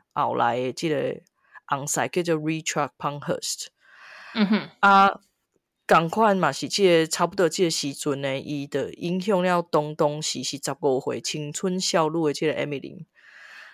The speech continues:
Speaker 2: 嗯。
Speaker 1: 嘿，啊，这后壁会当来介绍即个 Emily。啊，伊即个 Baker 呢，伊嘛是创办一份叫做 Women's Suffrage Journal，就是迄当时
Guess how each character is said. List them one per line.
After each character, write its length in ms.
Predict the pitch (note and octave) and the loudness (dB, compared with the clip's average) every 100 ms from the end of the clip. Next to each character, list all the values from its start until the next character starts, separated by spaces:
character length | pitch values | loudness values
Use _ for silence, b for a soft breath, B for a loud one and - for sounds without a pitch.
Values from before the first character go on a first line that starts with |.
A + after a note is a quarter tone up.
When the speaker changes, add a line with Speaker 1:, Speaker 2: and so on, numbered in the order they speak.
| B - | B -4
Speaker 2:
嗯。 460 | G3+ F3+ E3+ A3 - _ _ | -2 -2 -4 -8 -10 _ _
Speaker 1:
嘿， 260 | C#3+ A2+ E3+ | -12 -12 -6
啊， 120 | - | -2
这 220 | G#3+ A3 - - | 2 2 2 0
后 120 | D#3 | 0
壁 160 | - D3+ | 4 4
会 160 | B2 | 4
当 300 | - E3+ D3+ | 2 0 0
来 140 | C#3+ C3+ | -2 -2
介 240 | D#3 C3+ | -2 -2
绍 200 | - A#2 | -2 -4
即 160 | - D3 | -2 -2
个 60 | |
Emily。 340 | - B2+ A#2 - | -2 -4 -10 -4
啊， 180 | F3+ G3 G3 | -2 -2 -4
伊 400 | F3+ F3 E3+ E3 _ - | -6 -4 -6 -8 _ 0
即 100 | B3+ | 4
个 60 | A3 | 4
Baker 540 | G#3 G3 G#3 F#3+ D#3 | 6 4 6 4 2
呢， 120 | D3+ | 2
伊 120 | D3+ | -4
嘛 240 | D#3+ C#3 C#3 | -2 0 -2
是 360 | - C3+ B2+ | -6 -6 -8
创 380 | C3 - F3+ D3+ - | -6 -2 -2 -2 -4
办 260 | B2+ A#2+ G2+ - | -4 -4 -6 -10
一 80 | G#2+ | -4
份 420 | D3 C3+ C#3 C#3 B B B - | -2 -2 -6 -14 B B B -2
叫 140 | F#3 | 0
做 180 | F3 F3 | 2 0
Women's 580 | E3 F3+ F3+ F3+ - - | 2 2 2 0 -2 -2
Suffrage 840 | F#3 E3+ E3 D#3 - - - - - | -2 -2 -2 -4 -6 -10 -10 -10 -4
Journal， 560 | F3 E3 E3 C3+ B2 - | 0 2 2 0 -2 -4
就 100 | C3 | -4
是 340 | - C3+ C3+ _ B B B _ | -4 -8 -10 _ B B B _
迄 160 | A3 F3+ | -6 0
当 300 | E3+ E3 E3+ | 0 0 -4
时 800 | - D3 C3+ C#3 C#3 C#3+ D3 | -4 -4 -4 -4 -2 -2 -2